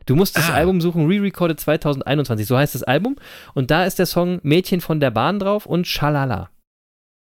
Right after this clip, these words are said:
Speaker 1: Das ist quasi so ein
Speaker 2: Ah.
Speaker 1: Best-of-Ding, nochmal neu aufgenommen.
Speaker 2: Ah, okay, okay. Ah, ich hab's gefunden.
Speaker 1: Okay, also ist es jetzt schon auf der Playlist, wenn ihr
Speaker 2: Ja, es
Speaker 1: rüber
Speaker 2: ist jetzt schon
Speaker 1: switcht
Speaker 2: auf der
Speaker 1: zu,
Speaker 2: Playlist.
Speaker 1: genau, zu der Playlist, dann,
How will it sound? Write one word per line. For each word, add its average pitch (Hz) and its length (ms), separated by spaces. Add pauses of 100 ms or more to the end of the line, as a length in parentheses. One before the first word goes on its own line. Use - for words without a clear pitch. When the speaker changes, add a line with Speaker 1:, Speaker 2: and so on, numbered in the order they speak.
Speaker 1:
Das 123 160
ist 190 200
quasi 131 260
so 123 80
ein 135 60
Speaker 2:
Ah. - 20
Speaker 1:
Best-of-Ding, 143 640 (180)
nochmal 127 260
neu 117 140
aufgenommen. - 400
Speaker 2:
Ah, 80 220 (420)
okay, 90 300 (200)
okay. 95 300
Ah, 170 500
ich - 140
hab's 95 200
gefunden. - 340
Speaker 1:
Okay, 160 200
also 135 180
ist 175 80
es 151 100
jetzt 208 200
schon 226 120
auf 175 120
der 170 120
Playlist, 190 420
wenn 180 140
ihr 175 200
Speaker 2:
Ja, 180 60
es 156 80
Speaker 1:
rüber 208 140
Speaker 2:
ist 131 100
jetzt 165 160
schon - 80
Speaker 1:
switcht - 20
Speaker 2:
auf 117 80
der 117 80
Speaker 1:
zu, 98 80
Speaker 2:
Playlist. 147 200
Speaker 1:
genau, 143 220
zu 151 120
der 147 120
Playlist, 170 440
dann, 151 200